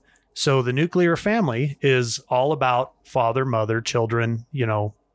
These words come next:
wants, needs, uh, faith, religion, uh, all those things that we pass down to each other are now being pulled apart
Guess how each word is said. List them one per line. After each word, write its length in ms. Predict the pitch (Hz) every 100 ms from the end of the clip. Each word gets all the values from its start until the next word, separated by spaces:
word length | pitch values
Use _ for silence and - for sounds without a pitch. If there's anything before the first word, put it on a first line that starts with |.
| _ _ _ -
wants, 400 | 131 131 - 131
needs, 520 | 127 127 120 113 - - - - _ -
uh, 300 | 123 117 107 -
faith, 500 | - 151 147 135 123
religion, 640 | 110 135 156 151 143 131 _ _ _ -
uh, 380 | 117 110 104 104 _ -
all 300 | 170 190 190
those 320 | 165 180 165
things 360 | - 185 127 110
that 120 | 117
we 120 | 123
pass 340 | - 131 131 -
down 300 | 135 135 127
to 160 | 131
each 160 | 120 -
other 320 | 147 113 110 - - - _ -
are 140 | 123
now 260 | 123 131 143
being 320 | 131 135 120
pulled 300 | - 147 139
apart 460 | 117 - 151 127